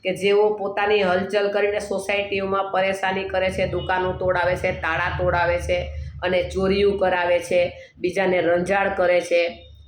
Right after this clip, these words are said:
કોઈને, અ, બીજા વ્યાજ વટાવના પૈસા માગતા હોય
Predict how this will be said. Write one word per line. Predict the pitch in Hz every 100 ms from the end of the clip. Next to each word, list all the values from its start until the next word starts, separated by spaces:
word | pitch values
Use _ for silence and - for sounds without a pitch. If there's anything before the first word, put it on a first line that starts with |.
| -
કોઈને, | 202 196 202 196 190
અ, | - 165 185
બીજા | 190 202 196 185 151
વ્યાજ | 160 190 190
વટાવના | 180 190 190 190 190 185
પૈસા | 180 185 190
માગતા | 180 180 180 -
હોય | 185 185